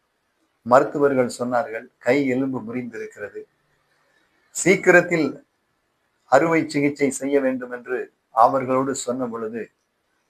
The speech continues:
நாங்கள் வீட்டிற்கு சென்று துணிமணிகளையும் சிறிது பணத்தையும் சேகரித்து கொண்டு, "நாளை காலை வந்து விடுகிறோம்" என்று வீட்டுக்கு வந்து விட்டார்கள்.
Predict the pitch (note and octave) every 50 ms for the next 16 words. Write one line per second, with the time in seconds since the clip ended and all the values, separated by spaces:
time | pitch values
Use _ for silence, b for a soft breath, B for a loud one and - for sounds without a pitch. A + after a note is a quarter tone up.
0 | _ - C3 C#3 D3 E3 D#3+ D#3 C#3+ C3 C#3+ D#3+ D#3+ - E3 D3+ C#3+ - C3+ -
1 | - B2+ B2 C3 B2 A#2+ A2 - _ _ _ _ _ _ _ _ _ _ _ _
2 | _ _ _ _ _ _ _ _ _ _ _ _ _ _ _ - C#3+ D3 D#3+ D#3
3 | D3 C#3+ C#3 B2+ C3 C3+ C3+ C3+ C3+ B2+ A#2+ - - C#3+ D3 D3 C3+ B2 - -
4 | B2+ C#3+ D3+ D3 - D#3 C#3+ C#3+ C#3 C3 - C3+ C#3 C3+ C3+ C#3 C3 - - C3
5 | - - B2 B2+ A#2+ B2+ G#2+ - _ _ _ _ _ _ _ _ - A#2 B2 C3
6 | D3 D3+ C#3+ C3+ A#2+ - C3 C3 C3+ C#3+ C3+ B2 A#2 B2 C#3 C#3 C#3 B2+ B2 B2
7 | C3 B2 A#2+ B2 A#2+ A#2 A#2 A#2 _ C#3+ C#3+ A#2+ - _ A#2 B2+ B2+ - B2+ A2+
8 | - G#2+ G#2 A2 G#2+ G#2+ G#2 G#2 - - G2 F#2 F#2 F#2+ F2+ _